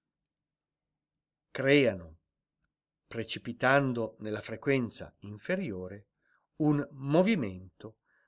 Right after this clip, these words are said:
Quel primo movimento è il suono ed è appunto quell'elemento principiante, cioè è una prima attività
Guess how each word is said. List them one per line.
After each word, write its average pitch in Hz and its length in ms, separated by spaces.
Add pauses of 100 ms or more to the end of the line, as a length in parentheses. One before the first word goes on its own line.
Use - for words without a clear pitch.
Quel 123 240
primo 180 380
movimento 110 840
è 113 80
il 113 220
suono 71 640 (760)
ed 139 180
è 117 60
appunto 90 520
quell'elemento 120 720
principiante, - 760 (720)
cioè 123 360 (400)
è 139 240 (460)
una 98 300
prima 196 600 (360)
attività 139 1080